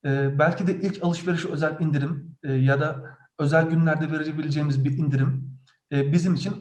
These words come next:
oldukça önemli. Çünkü, e, tüketici her ne kadar, e, işbir yatak A, A plus müşteriye hitap etse de her müşteri indirimi ve bir promosyonu sever. Bizim de hedefimiz, e,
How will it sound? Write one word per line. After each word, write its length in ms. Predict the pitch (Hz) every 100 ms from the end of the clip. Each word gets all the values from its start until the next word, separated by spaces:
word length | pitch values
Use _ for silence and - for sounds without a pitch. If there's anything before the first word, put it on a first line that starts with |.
| -
oldukça 380 | 165 147 135 -
önemli. 560 | 180 151 120 123 -
Çünkü, 540 | - 175 226 226 - - _ _ _ 147
e, 460 | 139 135 135 135 135 135 -
tüketici 680 | 175 - 202 170 202 - -
her 220 | - 151
ne 100 | 185
kadar, 360 | 180 175 180 180 - - - _ _ 151
e, 420 | 147 147 147 147
işbir 320 | 160 - 170
yatak 640 | 170 160 160 - - - -
A, 180 | 147 147 147 -
A 240 | 160 151
plus 320 | 156 160 160 165
müşteriye 440 | 143 - 165 160
hitap 380 | 131 131 151 143
etse 240 | 139 202
de 300 | 185 180 - _ - _ _ -
her 160 | 220
müşteri 420 | 220 - 175 196 170
indirimi 640 | 180 165 175 220 220 - -
ve 220 | 147 156 165 165 - 170
bir 200 | 135 -
promosyonu 520 | 160 165 160 180 240
sever. 260 | 226 165 113 - _ _ _ - - _ -
Bizim 300 | 135 220 233
de 60 |
hedefimiz, 640 | 196 185 196 214 311 - - _ _ _
e, 40 | -